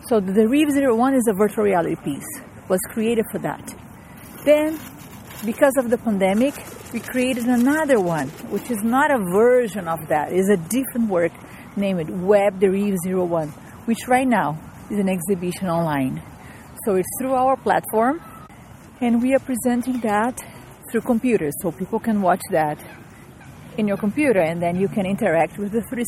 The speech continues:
sixty image, or if you have a cardboard at home, you can watch in your phone, right? So you can load the thing in your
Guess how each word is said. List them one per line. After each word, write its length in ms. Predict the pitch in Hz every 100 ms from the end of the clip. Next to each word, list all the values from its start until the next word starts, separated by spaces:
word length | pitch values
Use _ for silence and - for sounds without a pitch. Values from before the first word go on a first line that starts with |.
| -
sixty 540 | 226 - 269 254 254 - - -
image, 340 | 233 208 247 285 - -
or 380 | 262 247 254 320 - 226
if 100 | 220
you 60 | 240
have 160 | 220 208
a 80 |
cardboard 640 | 202 - - 170 180 185 180
at 100 | 190
home, 400 | 202 269 320 370 - - - -
you 120 | 247 240
can 240 | 233 208
watch 260 | 185 190 233
in 100 | 220
your 120 | 233 -
phone, 340 | 247 240 339 - -
right? 180 | 214 254
So 60 | -
you 160 | 202 196
can 240 | 208 190
load 220 | 196 208
the 80 | 208
thing 200 | - 208
in 80 | 208
your 140 | 214